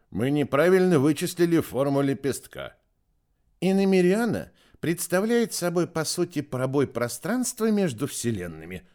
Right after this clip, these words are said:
поспешил поддержать коллегу Амнуэль. «Но его форма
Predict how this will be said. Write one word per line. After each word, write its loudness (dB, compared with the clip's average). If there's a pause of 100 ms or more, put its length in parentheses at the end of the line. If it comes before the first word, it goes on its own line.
(220)
поспешил -4
поддержать -4
коллегу -2
Амнуэль. -4 (260)
«Но 0
его 2
форма -4